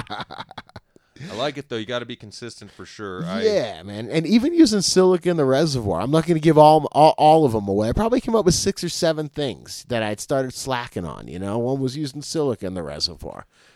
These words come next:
Speaker 2: Yeah,
Speaker 1: You know?
Speaker 2: that's important. I love my analogy. If you guys haven't heard it, like, silica is definitely not an end-all, but, I mean, when the mites or anything comes to eat on your leaves, it makes it more like probably eating some, uh,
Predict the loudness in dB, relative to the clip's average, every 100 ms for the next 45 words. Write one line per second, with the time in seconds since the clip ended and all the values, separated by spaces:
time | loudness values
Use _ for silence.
0 | _ _ _ _ -6 -4 -4 -6 -10 -12
1 | -10 -6 -6 -8 -12 -8 -8 -10 -10 -10
2 | -8 -8 -10 -10 -12 -12 -12 -10 -10 -10
3 | -14 -14 -14 -12 -12 -12 -16 -14 -12 -10
4 | -10 -12 -12 -12 -14 -14 -14 -12 -14 -14
5 | -16 -14 -12 -10 -8 -6 -8 -10 _ _
6 | _ _ -12 -12 -14 -20 -16 -14 -14 -14
7 | -14 -12 -14 -14 -16 -16 -14 -16 -18 -16
8 | -16 -16 -18 -18 -18 -14 -14 -14 -14 -14
9 | -10 -10 -12 -12 -16 -16 -16 -16 -18 -16
10 | -14 -14 -14 -16 -16 -14 -14 -16 -20 -20
11 | -20 -18 -18 -18 -18 -18